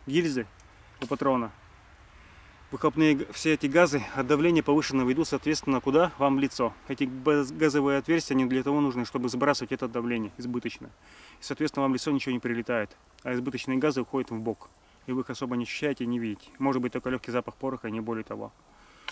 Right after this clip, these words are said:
Далее вставляем обратно его. Вставляется все просто, загоняется и все. Ставим, получается, сейчас у нас боевая пружина взведена. Ставим на предохранитель.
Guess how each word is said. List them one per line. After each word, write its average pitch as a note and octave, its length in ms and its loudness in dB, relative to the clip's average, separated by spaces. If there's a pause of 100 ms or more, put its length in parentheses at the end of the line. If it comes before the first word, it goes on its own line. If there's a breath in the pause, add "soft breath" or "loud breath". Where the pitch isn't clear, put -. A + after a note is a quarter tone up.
(2000 loud breath)
Далее C3 500 2
вставляем C3+ 380 2
обратно C#3+ 400 4
его. C3+ 160 2 (260)
Вставляется C#3 480 2
все B2+ 140 -4
просто, - 400 0 (320)
загоняется C3 560 0
и A#2+ 60 -2
все. A2+ 240 -8 (1120 soft breath)
Ставим, C#3 380 0
получается, D3 420 2
сейчас D#3 160 0
у - 20 2
нас C3 100 2
боевая C#3+ 260 6
пружина C3+ 340 2
взведена. C#3+ 460 4 (100)
Ставим C3+ 260 2
на B2 120 2
предохранитель. C3+ 680 0